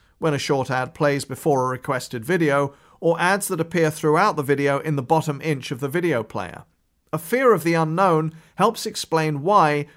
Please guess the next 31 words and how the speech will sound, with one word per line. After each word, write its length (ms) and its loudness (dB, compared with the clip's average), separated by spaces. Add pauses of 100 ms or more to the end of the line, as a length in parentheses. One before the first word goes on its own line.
today's 400 0
internet 480 -4
ad 240 0
spending 440 -6
does 200 -6
not 220 0
match 320 -2
consumer 480 -2
time 300 -4
spent 340 -6
online, 500 0
says 280 -6
Hosonaga. 600 -10 (280)
There's 180 2
a 40 2
big 280 -2
gap 300 0
there. 280 -8 (420)
Firms 340 0
haven't 240 0
yet 180 0
fully 300 2
understood 560 2
what 240 2
it 100 -4
takes 320 0
to 120 -6
make 200 -4
successful 600 -4
online 500 0
campaigns, 800 -4